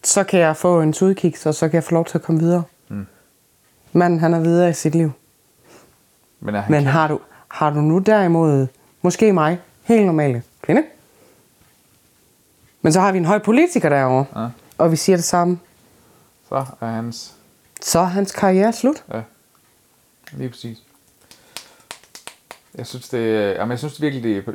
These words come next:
Speaker 2: på mange måder en sindssyg verden, hvad det angår.
Speaker 1: Ja.
Speaker 2: Fuldstændig skør.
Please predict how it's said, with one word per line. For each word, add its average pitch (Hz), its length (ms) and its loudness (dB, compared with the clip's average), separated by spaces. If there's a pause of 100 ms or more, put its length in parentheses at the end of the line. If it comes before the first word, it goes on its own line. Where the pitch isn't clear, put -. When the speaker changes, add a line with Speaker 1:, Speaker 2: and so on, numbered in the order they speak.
Speaker 2:
på 117 80 -10
mange 117 200 -2
måder 117 220 -4
en 107 60 -6
sindssyg 110 360 -12
verden, 101 360 -6
hvad 101 140 -8
det 95 60 -6
angår. 98 420 -10 (1700)
Speaker 1:
Ja. 180 160 2
Speaker 2:
Fuldstændig 113 380 -8
skør. 101 320 -8